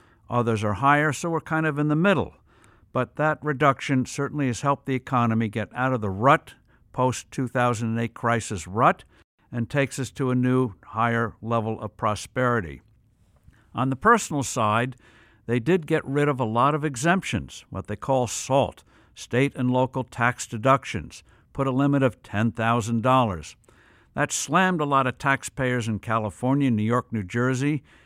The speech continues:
and other high-income states. I thought that was a mistake. I'm all for taking out deductions, but they should have slashed the personal tax rates as well.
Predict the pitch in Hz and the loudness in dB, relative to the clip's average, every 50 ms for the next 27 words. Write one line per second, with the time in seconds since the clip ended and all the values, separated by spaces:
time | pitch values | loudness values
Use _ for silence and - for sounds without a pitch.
0 | _ _ _ - 95 98 107 113 117 113 92 117 123 127 123 127 123 120 - - | _ _ _ -8 -4 -2 0 0 0 0 0 2 2 2 4 2 2 0 -2 -2
1 | 123 117 104 - - _ 120 120 127 160 180 - - - - _ _ - - _ | -2 -2 -2 -4 -4 _ 0 0 0 0 -2 -6 -10 -12 -12 _ _ -20 -20 _
2 | _ _ _ _ 110 131 139 - - 131 127 117 _ 131 127 117 82 117 113 98 | _ _ _ _ -2 -2 -2 -2 0 -2 -2 0 _ 0 0 0 0 -2 -4 -4
3 | 113 107 107 104 - - - - 107 120 147 156 - 107 101 104 113 123 127 120 | -2 -4 -2 -4 -4 -8 -6 -4 -2 -2 -2 -2 -4 -4 -2 -2 0 0 -2 -2
4 | - - 110 - - 131 123 117 - 117 113 117 117 117 - - 107 98 160 185 | -2 -6 -8 -6 -4 -4 -4 -2 -2 -2 -2 0 -2 -2 -4 -6 -2 2 2 2
5 | 185 - - 127 113 107 - _ 117 110 - 120 120 107 - 143 131 123 107 - | 2 0 -2 -2 -2 -2 -2 _ -8 -6 -4 -6 -6 -4 -4 -4 -4 -4 -4 -6
6 | - - - 139 147 147 143 135 - - - 117 _ - 190 196 170 - - 135 | -12 -10 -4 -2 0 0 0 -2 -4 -8 -10 -10 _ -2 -2 -2 -2 -2 -6 -8
7 | 117 _ - 123 120 120 - - - 120 120 120 120 113 - - - 120 110 98 | -8 _ -4 -4 -4 -4 -4 -8 -6 -4 -2 -2 -2 -4 -8 -12 -8 -6 -6 -6
8 | 87 98 113 123 123 107 78 71 73 | -6 -4 -2 0 0 0 -2 -4 -10